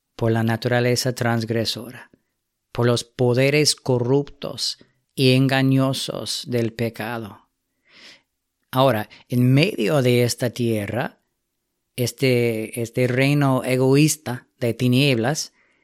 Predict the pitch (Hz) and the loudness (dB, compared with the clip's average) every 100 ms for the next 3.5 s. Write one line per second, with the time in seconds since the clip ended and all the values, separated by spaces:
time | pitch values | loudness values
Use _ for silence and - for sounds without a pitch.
0 | _ _ - 123 131 131 175 - 220 - | _ _ -6 0 4 6 6 2 -4 -8
1 | - 156 151 139 - 135 139 - - 123 | -4 0 2 0 -2 -2 -2 -6 -4 -2
2 | 135 156 123 - 139 151 156 160 - 113 | 0 0 -2 0 2 4 2 -2 -6 -6
3 | - - - - 127 | -4 -4 -6 -14 -14